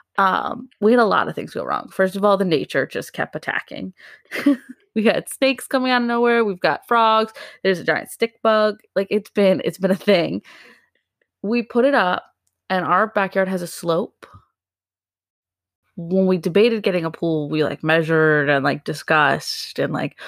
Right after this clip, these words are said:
what actually fits before the slope. And then we built the pool, and we realized, like, I didn't like where it was, so we moved it.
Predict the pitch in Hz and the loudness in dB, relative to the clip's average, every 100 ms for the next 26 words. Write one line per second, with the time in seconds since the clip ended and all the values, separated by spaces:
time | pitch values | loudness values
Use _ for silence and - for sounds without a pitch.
0 | - - 151 160 - - 160 - - 160 | -20 -12 -2 0 2 0 -2 -2 -6 -6
1 | - 175 160 - 165 165 151 - - 147 | 0 -2 -2 -14 -8 -4 -4 -4 -4 0
2 | 160 202 _ _ - - _ _ _ - | 2 0 _ _ -20 -20 _ _ _ -2
3 | 190 175 160 160 156 151 160 165 240 - | 0 2 2 2 -2 -4 -4 -2 -2 -2
4 | 240 202 170 165 165 160 - 165 160 156 | -6 -2 0 2 0 -2 -2 -2 -2 0
5 | 165 160 156 156 156 151 160 - - _ | 2 2 2 2 0 0 -2 -6 -18 _
6 | - 165 175 202 220 208 185 175 160 - | -2 2 4 2 2 0 0 -2 -2 -2
7 | 160 151 147 147 110 135 - 156 147 143 | 0 0 2 2 2 -2 -4 -4 -2 -2
8 | 156 165 156 151 - - | -2 -2 -4 -6 -6 -8